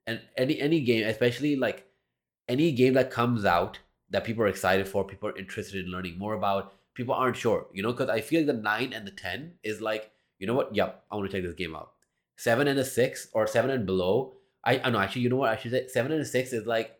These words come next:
okay, I'm interested in that property. I'll check that game out if that game's on a sale or, like, a deep sale, right? And then obviously below six is like, "Yeah,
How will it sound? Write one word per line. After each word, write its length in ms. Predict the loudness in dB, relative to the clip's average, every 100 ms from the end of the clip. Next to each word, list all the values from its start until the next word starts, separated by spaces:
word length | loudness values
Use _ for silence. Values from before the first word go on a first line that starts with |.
| -8
okay, 460 | -2 0 0 -2 -12 _
I'm 200 | 0 0 0
interested 420 | -4 -2 -2 0
in 80 | 0
that 180 | -2 -4
property. 560 | -6 -6 -8 -8 -12 _ _ _ _ 0
I'll 200 | 2 2
check 180 | 0 2
that 140 | 4
game 200 | 4 4
out 140 | 4 4
if 120 | 4
that 200 | 4 4
game's 220 | 2 4
on 160 | 2 0
a 60 |
sale 300 | -2 2 2
or, 140 | 4 2
like, 140 | 0
a 60 | -2
deep 280 | -4 -4 -4
sale, 300 | -4 -4 -6
right? 240 | -2 0 0
And 100 | -2
then 100 | -6
obviously 300 | -2 -2 -4
below 380 | -8 -2 2 2
six 320 | 2 -2 -4
is 100 | -6
like, 220 | -8 -8 -4
"Yeah, 140 | -6